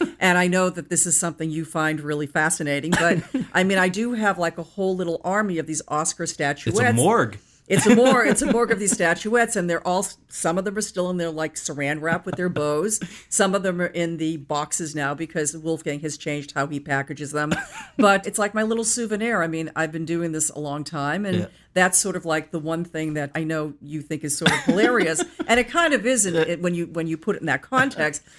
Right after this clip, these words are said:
Speaker 1: But yes, I have a whole freezer of, like, these little Oscar statuettes.
Speaker 2: Well, we are very lucky to have you not only on the podcast, but here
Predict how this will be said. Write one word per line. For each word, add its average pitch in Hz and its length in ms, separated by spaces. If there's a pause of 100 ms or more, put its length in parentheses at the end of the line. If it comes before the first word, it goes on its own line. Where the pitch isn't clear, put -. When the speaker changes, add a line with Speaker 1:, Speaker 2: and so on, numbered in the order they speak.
(100)
Speaker 1:
But 196 100
yes, 185 220
I 175 80
have 190 220
a 175 60
whole 196 260
freezer 185 480
of, 151 200
like, 147 220
these 156 220
little 160 280
Oscar 156 400
statuettes. 156 840 (720)
Speaker 2:
Well, 110 320 (120)
we 113 160
are 107 340 (240)
very 107 240
lucky 104 280
to 98 80
have 110 200
you 104 400
not 107 180
only 104 220
on 104 100
the 104 60
podcast, 120 640
but 98 300
here 147 440